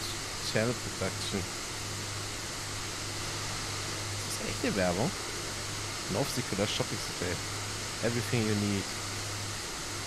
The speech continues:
Ich weiß, dass ich die nämlich aktiviert hab. Okay.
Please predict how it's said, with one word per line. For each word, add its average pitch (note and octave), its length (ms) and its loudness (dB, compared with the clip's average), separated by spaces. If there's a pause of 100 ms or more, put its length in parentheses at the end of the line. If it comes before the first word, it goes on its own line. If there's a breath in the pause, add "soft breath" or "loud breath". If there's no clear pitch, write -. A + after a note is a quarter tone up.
(500)
Ich - 60 -4
weiß, A#2 140 4
dass A2 120 0
ich A2 140 2
die G#2 60 4
nämlich F#2 240 4
aktiviert F#2+ 500 4 (100)
hab. F2+ 140 6 (3750)
Okay. G2+ 340 6